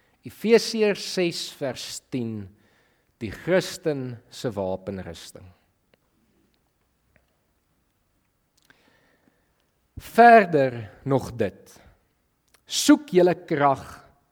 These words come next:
in die Here en in sy groot mag.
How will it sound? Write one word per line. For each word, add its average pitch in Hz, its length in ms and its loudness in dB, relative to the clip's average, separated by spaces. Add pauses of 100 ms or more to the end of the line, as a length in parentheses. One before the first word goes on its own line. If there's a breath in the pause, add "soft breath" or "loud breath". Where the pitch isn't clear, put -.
in 131 140 -4
die 113 120 -2
Here 139 400 0 (880)
en 123 160 -4
in 117 80 -4
sy 190 420 0
groot 156 600 -2
mag. 92 320 -12